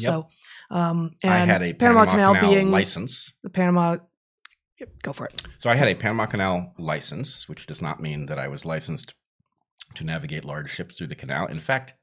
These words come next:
Speaker 1: nobody is. In the Panama Canal, the ships are turned over to, uh, I'm trying to remember what they're called. Canal pilots, I think.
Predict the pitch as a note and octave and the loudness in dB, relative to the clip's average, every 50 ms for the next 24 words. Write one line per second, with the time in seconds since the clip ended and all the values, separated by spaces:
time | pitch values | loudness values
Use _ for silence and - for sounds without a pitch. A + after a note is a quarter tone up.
0 | _ _ _ - A2+ C3+ - D3+ - D#2+ - - - - - _ - - - - | _ _ _ -14 -14 -12 -8 -6 -6 -6 -6 -8 -16 -20 -20 _ -16 -16 -16 -14
1 | - C2 D2+ - - G2+ A#2 A#2+ G#2+ G2+ F#2+ - - D#2 D#2 D#2 D#2 D#2 - - | -16 -16 -14 -6 -4 -4 -2 -2 -2 -4 -4 -4 -6 -6 -4 -4 -6 -6 -10 -16
2 | - - - - _ - F#2+ - - - E3+ E3+ - - G2 E2+ - - - - | -20 -20 -20 -20 _ -12 -10 -10 -6 -6 -6 -6 -2 -2 -2 -2 -2 -8 -10 -6
3 | - D3 D3 C#3+ C#3+ C3+ A#2+ - - A2+ C3 D3 C#3+ B2 - E2 C#2 C#2 D#2 - | -4 -2 -2 -2 -2 -4 -6 -6 -4 -2 -2 -2 -2 -2 -4 -6 -6 -6 -8 -10
4 | - - F2 E2 E2 D#2+ D#2 D#2+ E2 D2 - _ D#2 D2+ D2 C#2+ C#2+ C#2+ D2 C#2+ | -10 -8 -6 -6 -4 -4 -6 -6 -8 -12 -14 _ -10 -10 -8 -8 -8 -8 -8 -8
5 | C#2+ C#2+ - _ _ _ _ _ _ _ _ _ _ _ _ _ _ _ _ _ | -10 -12 -16 _ _ _ _ _ _ _ _ _ _ _ _ _ _ _ _ _
6 | _ _ _ - D3+ D3 B2+ A2 A2 G#2+ G2 - F#2+ F2 - - C2+ B1 A#1+ - | _ _ _ -14 -10 -8 -6 -6 -4 -6 -6 -6 -8 -8 -6 -6 -6 -6 -8 -12
7 | _ _ _ - - F2+ F#2 G#2+ A#2+ A#2+ - G#2 A2 C3+ D#3+ D#3 D#3 - E2+ F2 | _ _ _ -12 -8 -6 -4 -4 -4 -4 -2 0 0 0 -2 -6 -10 -14 -14 -12
8 | A#2 B2+ - | -12 -14 -14